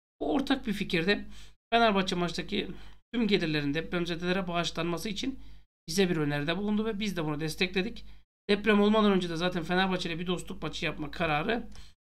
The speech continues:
almıştık diyor. Şimdi A Milli Futbol takımının Uluslar Ligi maç takvimi belli oldu ve sekiz gün milli ara olacak.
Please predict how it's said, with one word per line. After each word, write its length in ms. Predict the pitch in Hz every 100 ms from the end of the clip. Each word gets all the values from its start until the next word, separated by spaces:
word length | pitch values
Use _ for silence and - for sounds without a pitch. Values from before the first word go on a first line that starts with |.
| _ -
almıştık 640 | 165 160 156 - - - - -
diyor. 260 | 196 165 - - - - _ _ -
Şimdi 420 | - 226 226 214 - - - - _ _ _ _ _ _ - - -
A 140 | 165
Milli 180 | 185 190
Futbol 300 | - 214 190
takımının 460 | 185 185 180 175
Uluslar 580 | 165 160 - 185 180 180
Ligi 420 | 160 156 160 165 - - -
maç 140 | 170 165
takvimi 480 | 180 180 160 147
belli 240 | 147 147 165
oldu 300 | 185 190 175
ve 140 | 170
sekiz 440 | 160 165 156 185 160
gün 360 | 160 151 151 - - - _ -
milli 420 | 185 175 196 214
ara 240 | 175 180 175
olacak. 460 | 143 135 139 -